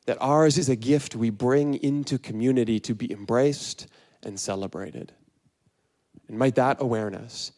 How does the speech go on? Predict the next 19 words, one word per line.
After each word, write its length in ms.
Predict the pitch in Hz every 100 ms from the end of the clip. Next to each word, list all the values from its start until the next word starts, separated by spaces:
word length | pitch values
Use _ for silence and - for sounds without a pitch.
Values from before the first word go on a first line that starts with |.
| _ _ _ _ _
then 140 | 120 110
carry 340 | - 147 147
us 200 | 139 -
into 360 | - 131 123 117
today 540 | 113 107 131 143 143
and 160 | 113 113
out 220 | 131 131
into 260 | 135 123
this 220 | 120 107 -
week 280 | 123 110
with 200 | 110 110
renewed 520 | 110 113 127 123 104 -
passion 640 | - 113 120 123 113 113 - - -
and 180 | 101 92
purpose. 680 | - 95 98 104 - - - _ _ _ _ _ _ _ _ _ _ _ _ -
As 80 | 110
we 80 | 110
begin 280 | 117 120 113
today 360 | 113 101 98